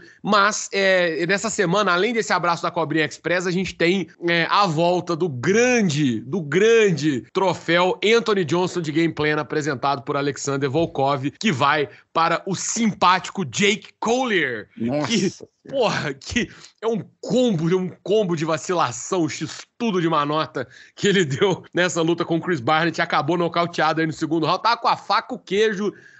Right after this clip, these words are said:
Speaker 1: e a goiabada na mão pra ganhar e acabou perdendo, o que é ótimo, porque o Chris Barnett, o, o nível de simpatia dele é o mesmo do colesterol, né? Sete, oito dígitos pra cima. Então,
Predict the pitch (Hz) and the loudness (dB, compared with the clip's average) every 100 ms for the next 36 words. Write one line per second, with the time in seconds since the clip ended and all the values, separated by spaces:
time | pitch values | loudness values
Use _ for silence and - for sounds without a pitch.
0 | 151 175 180 202 196 139 175 160 151 147 | -4 -2 0 2 2 4 2 2 0 -2
1 | 151 156 160 151 139 151 160 - _ - | -2 -2 -2 0 0 -2 -4 -12 _ -4
2 | 165 170 156 175 170 151 202 214 214 214 | -2 0 -2 0 0 2 2 0 -4 -2
3 | 277 185 180 175 135 120 151 190 196 196 | 2 2 2 -2 -8 -8 -2 -2 -2 -4
4 | 117 160 170 180 165 170 - - 117 127 | 0 2 2 0 -2 -4 -8 -10 -10 -4
5 | 143 143 185 247 214 151 - 196 175 151 | 0 2 4 4 4 0 -2 0 0 0
6 | - 165 156 190 180 170 196 185 170 175 | 0 0 2 2 2 2 2 0 0 -2
7 | 175 175 131 143 123 131 120 - 156 165 | 0 0 0 2 0 -2 -4 -4 -2 -2
8 | - 151 151 143 110 147 127 - 151 143 | 0 0 0 -2 -2 -2 -4 -4 -2 -2
9 | - 120 117 110 160 139 | -2 -2 -2 0 0 0